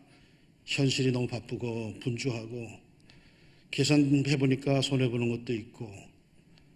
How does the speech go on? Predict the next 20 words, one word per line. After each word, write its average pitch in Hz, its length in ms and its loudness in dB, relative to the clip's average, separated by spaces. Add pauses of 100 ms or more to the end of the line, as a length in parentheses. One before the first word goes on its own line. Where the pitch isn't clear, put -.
(220)
참 120 200 -8
많은 - 760 -6
이해관계가 120 560 0
얽혀서 107 380 -10 (1500)
솔직히, 113 760 -2
솔직히 151 460 -4
고백하건대 110 720 -8 (760)
주님이 151 320 8
나에게 139 260 8
주신 139 200 2
감동의 117 680 -2
절반도 120 640 -2 (760)
우리가 123 240 0
순종하지 113 520 0
못하고 101 460 -10 (580)
이 139 100 2
핑계 123 420 0
저 123 140 -4
핑계 139 320 0
대면서 131 400 -4